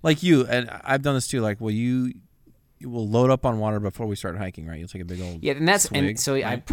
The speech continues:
Speaker 2: I posed the problem, and I had an idea for the solution. Yeah, so if, typically if you have the problem with the, with the too much water in the stomach, you're either overhydrating or you have an electrolyte imbalance. You need to have more electrolytes. And yeah, all
Speaker 1: Right,
Speaker 2: when we're
Speaker 1: right.
Speaker 2: filtering, I will,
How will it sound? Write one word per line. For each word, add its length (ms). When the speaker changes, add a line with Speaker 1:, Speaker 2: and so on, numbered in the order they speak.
Speaker 2:
I 80
posed 300
the 40
problem, 320
and 40
I 20
had 240
an 100
idea 300
for 80
the 80
solution. 320
Yeah, 240
so 180
if, 240
typically 320
if 80
you 80
have 120
the 60
problem 200
with 100
the, 160
with 120
the 60
too 200
much 200
water 200
in 40
the 80
stomach, 360
you're 100
either 200
overhydrating 1800
or 220
you 340
have 160
an 80
electrolyte 540
imbalance. 520
You 40
need 100
to 60
have 100
more 140
electrolytes. 640
And 120
yeah, 220
all 600
Speaker 1:
Right, 320
Speaker 2:
when 120
we're 80
Speaker 1:
right. 120
Speaker 2:
filtering, 680
I 200
will, 500